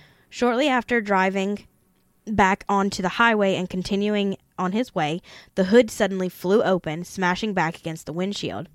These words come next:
I've had that happen to me before. Oops.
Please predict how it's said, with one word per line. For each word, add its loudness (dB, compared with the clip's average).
I've -6
had -6
that -6
happen -8
to -14
me -8
before. -16
Oops. -16